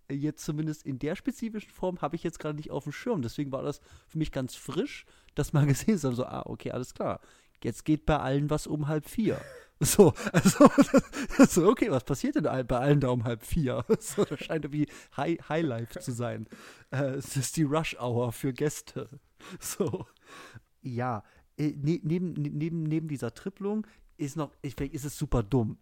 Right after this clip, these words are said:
Ich, ich sag's einmal, weil es mir irgendwie aufgefallen ist, aber vielleicht funktionieren einfach Filme so. Und ich hab einfach grad kein Gefühl dafür und weiß es einfach nicht. Mir ist aufgefallen, es gibt sehr, sehr viele Paarszenen in diesem Film. <laughs>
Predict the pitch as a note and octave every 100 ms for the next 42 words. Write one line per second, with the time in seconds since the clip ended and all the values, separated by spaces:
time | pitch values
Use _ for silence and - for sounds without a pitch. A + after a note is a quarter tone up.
0 | _ - B2+ D#3+ - C3+ C3+ - - A2+
1 | A2+ A2 A2+ A#2+ D3+ _ - C#3 D3 D#3+
2 | D3 D#3 B2+ C#3 - - A#2 B2+ - D3
3 | C#3 C#3+ - E3+ - D3 D3 C3 C3+ -
4 | - E3+ E3+ C#3+ G#2+ G#2 - - _ _
5 | - D#3+ F#3 - - _ - D3+ F3 D#3+
6 | D#3+ D3 D3 - - D3+ C3+ - - F#3
7 | D#3 C3 - C3 C3+ - - C#3+ - G#2+
8 | B2 C3+ B2 B2 A2+ A#2 A#2+ C#3 - -
9 | - _ - C3 F#3 F#3+ C#3 C3 - D3+
10 | - C#3 D3 - - - D3 - - D3+
11 | C3+ A#2+ D#3 D#3+ C#3 D3 - C3+ C3 C#3
12 | - A#2+ B2 C3+ B2 - C3+ C3 A#2 B2
13 | B2 C3 B2 A2 - C3+ A2+ -